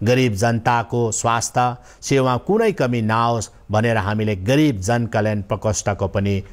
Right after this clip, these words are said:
धेरै अघिबाटै सुरुवात गरेका छौँ। आदरणीय सिक्किमे जनता, प्रधानमन्त्री गरिब कल्याण योजना, प्रधानमन्त्री आवास योजना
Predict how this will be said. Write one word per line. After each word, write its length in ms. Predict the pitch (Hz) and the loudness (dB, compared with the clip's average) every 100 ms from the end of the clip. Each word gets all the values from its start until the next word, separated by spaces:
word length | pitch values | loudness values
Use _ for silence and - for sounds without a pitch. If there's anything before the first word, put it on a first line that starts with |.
| - | -2
धेरै 340 | 104 127 131 | 0 2 2
अघिबाटै 560 | 104 95 92 92 90 95 | 2 0 0 -2 -2 -4
सुरुवात 460 | - 98 92 92 - | -2 -2 0 -2 -4
गरेका 340 | 90 87 87 | -4 -2 -4
छौँ। 280 | 85 107 87 87 - - | -2 -2 -2 -6 -16 -2
आदरणीय 400 | 113 123 127 131 | 2 4 2 0
सिक्किमे 340 | 120 117 127 120 | -2 -2 -2 0
जनता, 400 | 123 123 131 131 139 143 _ _ _ - - | 0 0 2 0 -2 -10 _ _ _ -14 -2
प्रधानमन्त्री 720 | 113 113 131 131 131 123 123 | 0 2 2 2 0 0 -2
गरिब 300 | 110 123 123 - | 0 0 0 0
कल्याण 300 | 120 123 120 | 0 2 2
योजना, 640 | 120 120 120 127 127 135 - - _ - - | 2 2 2 0 0 -4 -10 -20 _ -10 -2
प्रधानमन्त्री 680 | 113 110 131 127 123 117 120 | 2 2 2 0 -2 0 0
आवास 560 | 110 117 123 120 - 107 | 2 2 2 0 -4 -4
योजना 580 | 117 117 127 127 123 | 0 0 2 0 -2